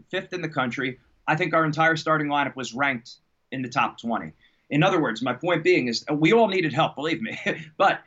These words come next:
we all knew what our goals were,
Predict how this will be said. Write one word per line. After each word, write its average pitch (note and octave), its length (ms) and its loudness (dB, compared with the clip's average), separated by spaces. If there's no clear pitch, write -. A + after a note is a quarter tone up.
we B2+ 140 -2
all F3 400 4
knew D#3+ 180 0
what D#3+ 140 2
our B2+ 140 4
goals A#2 520 -6
were, F#2 280 -14